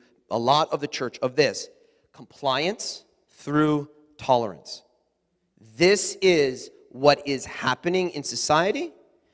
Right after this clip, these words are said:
This is what's coming into the church at large, and they're using all of these narratives to be the thing that brings it, but the real mojo and the real energy is this. Compliance, agreement with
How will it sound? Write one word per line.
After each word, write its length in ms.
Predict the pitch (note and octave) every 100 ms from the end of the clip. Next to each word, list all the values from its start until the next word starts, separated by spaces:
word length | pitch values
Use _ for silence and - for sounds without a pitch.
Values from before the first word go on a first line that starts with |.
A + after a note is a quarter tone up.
| _ _ _
This 220 | D#3 D#3
is 160 | D#3+ D3
what's 140 | D3
coming 400 | - E3 E3 D#3+
into 240 | D#3+ D3+ C3+
the 80 | A#2
church 420 | - - E3 -
at 180 | C#3 -
large, 520 | C3 D3 F#3 G#3+ G3+ - - -
and 180 | F3 E3+
they're 80 |
using 420 | D#3 D3 F#3+ F3+ E3+
all 260 | D3 D#3+
of 80 | D#3
these 220 | C#3+ C#3
narratives 640 | C3+ C#3 C#3 C#3 C#3+ C3+ A#2+
to 180 | - C3+
be 200 | A#2 C3
the 100 | A#2
thing 280 | - F3 D#3+
that 180 | B2 -
brings 240 | G3 A3
it, 100 | F#3
but 100 | -
the 80 | B2
real 340 | A2+ E3 G3+
mojo 480 | E3 E3 D#3+ C3 A2+ - _
and 80 | C3+
the 60 |
real 180 | C#3 E3+
energy 360 | - D3 C3+ B2+
is 220 | B2 A2+
this. 340 | A2+ D3+ F#2 - _ _
Compliance, 1040 | - D3 - - C#3+ D3+ G#3 C4 - - - _ _ _
agreement 840 | A#2+ A2+ C#3 E3 G3+ A3+ A#3+ - - _ _ _
with 400 | C#3 E3+ E3+ -